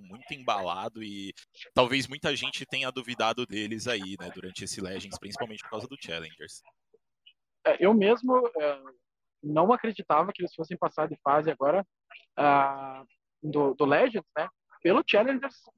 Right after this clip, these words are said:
Speaker 2: ah, complicado, né, que eles tiveram, foi dos mais fáceis, perderam dois jogos, pra,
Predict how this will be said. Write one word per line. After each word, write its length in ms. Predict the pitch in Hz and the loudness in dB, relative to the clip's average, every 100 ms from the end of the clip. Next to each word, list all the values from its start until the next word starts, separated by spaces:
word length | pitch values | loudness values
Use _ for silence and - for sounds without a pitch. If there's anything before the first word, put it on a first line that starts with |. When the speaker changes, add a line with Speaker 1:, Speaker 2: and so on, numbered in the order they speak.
| - _ _ _ | -20 _ _ _
Speaker 2:
ah, 260 | 156 151 - - - | 2 4 2 -2 -2
complicado, 580 | 226 - - 185 - 190 | 0 0 0 0 2 -4
né, 80 | 156 | -8
que 120 | - | -14
eles 120 | 147 - | -12 -10
tiveram, 320 | 135 135 131 _ - | -4 -2 -2 _ -10
foi 140 | - 185 | -4 -4
dos 100 | - | 0
mais 160 | 190 - | 0 2
fáceis, 400 | 151 214 - - - - _ _ | 2 2 0 -20 -20 -20 _ _
perderam 360 | 175 170 190 202 | -2 4 4 6
dois 200 | 196 185 | 4 4
jogos, 400 | 180 190 - _ _ _ _ _ _ | 4 2 0 _ _ _ _ _ _
pra, 100 | 233 | -4